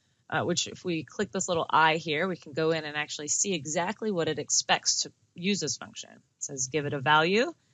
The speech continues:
and tell it the number of places to round it." So I'm gonna go ahead and round this final product, and I want it, say, two decimal points. So if I click test, now you see down here in our results, we're getting two decimal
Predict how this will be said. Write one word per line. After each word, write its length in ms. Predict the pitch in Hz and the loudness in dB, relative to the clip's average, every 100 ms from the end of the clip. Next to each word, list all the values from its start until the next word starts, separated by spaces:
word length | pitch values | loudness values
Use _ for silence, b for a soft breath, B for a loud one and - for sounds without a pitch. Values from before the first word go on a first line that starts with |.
| _ _ - | _ _ -10
and 120 | 127 | -2
tell 200 | 165 160 | 0 0
it 100 | - | 0
the 60 | |
number 420 | 143 165 226 233 233 | -2 2 4 6 6
of 140 | 202 | 2
places 760 | - 165 160 139 135 135 - - | -2 0 2 0 0 0 -4 -4
to 140 | - 143 | -8 -4
round 340 | 143 143 131 | 0 -2 -2
it." 140 | - - | -12 -2
So 220 | - - | 0 6
I'm 1160 | 175 160 226 _ _ _ _ _ _ _ _ 349 | 6 6 0 _ _ _ _ _ _ _ _ -8
gonna 100 | 339 | -2
go 120 | 233 | 2
ahead 240 | 226 196 | 4 4
and 260 | 185 160 147 | 2 0 2
round 440 | 165 180 170 160 | 4 6 4 0
this 280 | 151 156 - | -4 0 2
final 340 | 156 156 147 | 2 2 0
product, 580 | - 151 147 185 240 - - | 0 4 4 2 0 -8 -4
and 180 | 196 | -2
I 140 | 220 226 | 0 0
want 200 | 233 226 | 0 0
it, 220 | 214 - | -2 -6
say, 600 | - 175 170 170 170 170 - _ _ _ - | -4 2 4 6 6 4 -6 _ _ _ 4
two 160 | 254 | 6
decimal 400 | 214 175 147 127 | 8 6 4 -4
points. 520 | 120 90 - - - - | -6 -8 -4 -2 -2 -6
So 220 | - 156 | -6 -4
if 100 | 147 | -2
I 120 | 156 | -4
click 220 | 151 147 123 | -4 -6 0
test, 440 | 196 - - - - _ | 0 2 0 0 -10 _
now 220 | 143 143 | -4 -2
you 160 | 143 143 | 0 2
see 240 | - 156 | 2 2
down 240 | 156 156 151 | 2 0 -2
here 200 | 156 151 | -6 -6
in 100 | 151 | -2
our 300 | 147 147 143 _ _ | -2 -2 -6 _ _
results, 640 | - 143 151 170 - - - _ _ - | -8 0 2 2 2 0 0 _ _ -8
we're 100 | 156 | 0
getting 300 | 165 170 170 | 2 2 0
two 320 | - 147 143 | 0 0 0
decimal 460 | 123 123 - 117 | 0 0 0 -4